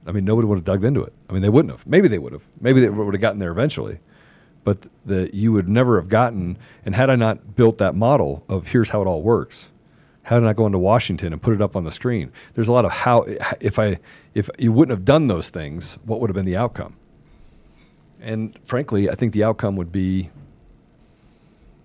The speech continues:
th-, that they wouldn't have known where to look.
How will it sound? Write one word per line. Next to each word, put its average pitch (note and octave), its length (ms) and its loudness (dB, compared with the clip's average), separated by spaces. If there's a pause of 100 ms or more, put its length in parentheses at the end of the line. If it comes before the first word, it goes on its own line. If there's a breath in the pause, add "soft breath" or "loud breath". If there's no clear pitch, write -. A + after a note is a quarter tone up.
(680)
th-, - 120 -14 (120)
that F#2 220 -6
they G#2+ 100 -2
wouldn't G2 260 -2
have F2+ 80 -16 (160)
known G#2+ 300 0
where G2 80 -2
to D#2 80 -4
look. G#2 300 -2